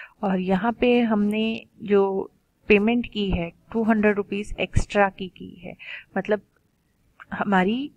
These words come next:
जो printing and stationery है, उसमें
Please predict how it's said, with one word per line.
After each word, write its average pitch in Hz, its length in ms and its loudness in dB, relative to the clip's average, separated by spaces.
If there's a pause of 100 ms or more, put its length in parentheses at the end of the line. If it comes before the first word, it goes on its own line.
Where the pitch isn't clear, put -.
(100)
जो 208 480 4 (340)
printing 208 420 0
and 254 200 -2
stationery 220 600 -2
है, 165 200 -10 (120)
उसमें 233 340 -12